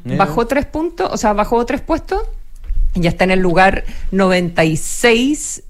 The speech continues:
Speaker 2: eh, como les decía, de, eh,
Speaker 1: Claro.
Speaker 2: ciento sesenta y siete.
Speaker 1: Y vuelvo a ese,
Speaker 2: Noventa y seis de
Speaker 1: y vuelvo a ese
Speaker 2: ciento sesenta y siete.
Speaker 1: punto. Te puede gustar o no, pero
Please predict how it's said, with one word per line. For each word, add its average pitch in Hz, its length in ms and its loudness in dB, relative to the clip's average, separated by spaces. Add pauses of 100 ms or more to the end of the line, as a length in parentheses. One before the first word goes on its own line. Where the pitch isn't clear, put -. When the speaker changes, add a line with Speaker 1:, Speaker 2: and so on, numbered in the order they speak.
Speaker 2:
eh, 180 220 0
como 190 160 -2
les 180 100 0
decía, 196 420 2
de, 170 500 0
eh, 160 260 2
Speaker 1:
Claro. 101 160 0
Speaker 2:
ciento 185 240 -2
sesenta 160 380 -6
y 143 40 -8
siete. - 260 -6
Speaker 1:
Y - 60 -2
vuelvo 92 220 4
a - 20 6
ese, 127 120 2
Speaker 2:
Noventa 214 240 2
y 214 40 0
seis 202 180 -2
de 214 80 0
Speaker 1:
y 196 40 2
vuelvo 104 160 4
a - 20 2
ese 123 140 2
Speaker 2:
ciento 151 80 0
sesenta - 0 -
y - 20 4
siete. 156 200 2
Speaker 1:
punto. - 240 -6
Te 85 80 -4
puede 98 140 4
gustar 107 280 4
o 123 40 4
no, 135 240 2
pero 110 280 -2